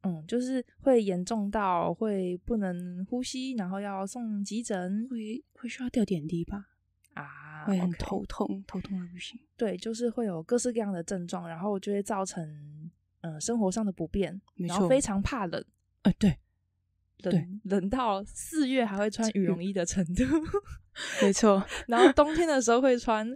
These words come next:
Speaker 1: 五六七八件衣服，
Speaker 2: 哦，
Speaker 1: 还是很冷。
Speaker 2: 对。哦，对，还是很冷。
Speaker 1: <laughs> 然后很虚弱。
Speaker 2: 嗯。
Speaker 1: 然后生理期非常痛。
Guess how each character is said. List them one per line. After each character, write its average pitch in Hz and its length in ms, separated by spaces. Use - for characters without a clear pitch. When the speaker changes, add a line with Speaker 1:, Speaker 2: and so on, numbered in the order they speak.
Speaker 1:
五 185 120
六 240 160
七 220 160
八 196 200
件 196 180
衣 185 100
服， - 160
Speaker 2:
哦， 196 80
Speaker 1:
还 185 100
是 202 160
很 190 160
冷。 196 180
Speaker 2:
对。 - 480
哦， 180 60
对， 185 140
还 180 120
是 190 140
很 165 140
冷。 156 180
Speaker 1:
<laughs> - 100
然 185 120
后 202 80
很 214 180
虚 196 240
弱。 208 260
Speaker 2:
嗯。 185 160
Speaker 1:
然 - 40
后 180 100
生 233 180
理 220 100
期 160 200
非 175 160
常 180 200
痛。 - 220